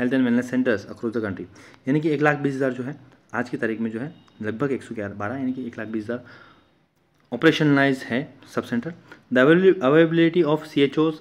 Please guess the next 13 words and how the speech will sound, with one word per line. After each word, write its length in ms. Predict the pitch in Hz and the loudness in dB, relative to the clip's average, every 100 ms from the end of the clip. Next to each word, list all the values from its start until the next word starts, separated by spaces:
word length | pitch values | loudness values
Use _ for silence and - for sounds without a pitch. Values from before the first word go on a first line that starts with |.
| - | -2
in, 100 | 135 | -2
at 160 | 131 131 | -2 -4
sub 100 | 127 - | -8 -4
center 200 | 131 135 | -2 -2
and 120 | 135 123 | -2 -4
health 180 | 123 | -4
and 80 | 127 117 | -2 -2
wellness 200 | 123 127 | -2 -2
center 180 | 127 117 101 - 120 | -4 -4 -6 -10 -8
is 120 | - | -4
critical 300 | 131 151 151 123 | -2 0 0 2
human 200 | 123 120 | 2 2
resource 320 | 113 131 | -2 -6